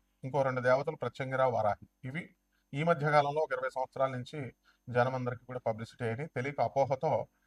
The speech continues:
వీళ్ళంతా కూడా చిన్నమస్తా చేసేస్తదండి, బగళాముఖి, ఆ, ఇచ్చేసేస్తదండి. మహాకాళిని మా చిన్నప్పటి నుంచి అనేవారు, మహాకాళిని అడిగితే, ఆ, చేతబడులు కూడా, ఆ, చేసేస్తారండి, ప్రత్యంగిర అయితే రివర్స్ చేసేస్తదండి.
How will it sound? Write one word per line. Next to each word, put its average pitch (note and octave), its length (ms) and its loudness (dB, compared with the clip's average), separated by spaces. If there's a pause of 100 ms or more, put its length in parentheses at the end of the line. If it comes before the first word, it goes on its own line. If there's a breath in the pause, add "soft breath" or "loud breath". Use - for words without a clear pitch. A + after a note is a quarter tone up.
(160)
వీళ్ళంతా B2 380 4
కూడా B2+ 140 -2
చిన్నమస్తా A#2+ 480 -2
చేసేస్తదండి, A#2 640 -6
బగళాముఖి, A#2 560 0 (360)
ఆ, A2 280 6
ఇచ్చేసేస్తదండి. A2+ 640 -4
మహాకాళిని D#3 520 4
మా D3+ 80 0
చిన్నప్పటి B2+ 380 -6
నుంచి B2+ 180 -4
అనేవారు, G2 300 -6 (460)
మహాకాళిని B2+ 500 4
అడిగితే, A#2+ 340 -2 (320)
ఆ, - 20 -2
చేతబడులు B2 440 4
కూడా, A#2+ 280 2 (340)
ఆ, G#2+ 220 2 (100)
చేసేస్తారండి, A#2 500 -4
ప్రత్యంగిర B2+ 400 -4
అయితే A#2+ 280 0 (320)
రివర్స్ B2 380 2 (440)
చేసేస్తదండి. A2+ 680 -6